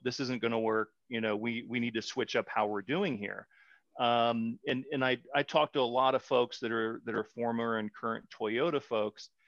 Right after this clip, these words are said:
and a lot of people comment on Toyota and Toyota production system and how, you know, it really is the, the center of it is people, and, and, you know, the leaders kind of just back off and let them do their thing.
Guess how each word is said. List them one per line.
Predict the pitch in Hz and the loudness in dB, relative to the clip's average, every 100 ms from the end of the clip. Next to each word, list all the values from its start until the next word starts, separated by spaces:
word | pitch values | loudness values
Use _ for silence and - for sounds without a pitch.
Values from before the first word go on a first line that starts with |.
| _ _ _ | _ _ _
and | 123 | -4
a | 113 | 0
lot | 117 135 135 | 4 6 4
of | |
people | - 135 - 117 117 | 2 -2 -2 -6 -8
comment | - 120 117 117 113 | -2 0 2 0 0
on | 110 107 | -2 -4
Toyota | - 113 113 113 113 | -2 0 2 2 0
and | 107 | -4
Toyota | - 110 107 104 | -4 -2 -2 -4
production | - 120 190 - 117 | -6 -4 -4 -4 -8
system | - 113 - 117 110 | -6 -6 -6 -4 -4
and | 107 | -4
how, | 104 107 107 107 - _ _ _ - | -2 2 2 0 -4 _ _ _ -6
you | 117 | -2
know, | 113 110 | 2 2
it | 117 | 0
really | 123 135 127 123 120 | 0 2 2 2 4
is | 131 120 107 - _ - | 4 4 0 -12 _ -6
the, | 113 113 113 | -6 -4 -6
the | 110 | -6
center | - - 135 123 117 | -6 -2 0 2 2
of | 113 | 2
it | 110 | 0
is | 110 - | -2 -4
people, | - 139 - 131 131 | -4 -2 0 2 4
and, | 120 113 113 - | 2 0 -4 -4
and, | 120 110 107 107 _ | -2 0 -4 -6 _
you | 139 | -4
know, | 113 107 | -2 -2
the | 110 | -2
leaders | 113 127 120 123 113 - | -2 -2 0 -2 -2 -6
kind | 123 110 | -4 -4
of | |
just | 107 107 - | -4 -4 0
back | 107 110 | 0 2
off | 110 110 - | 0 0 -2
and | 107 | -2
let | 107 | -2
them | 104 | -2
do | 117 104 | -6 -4
their | 101 | -4
thing. | - 202 147 | -2 -2 -2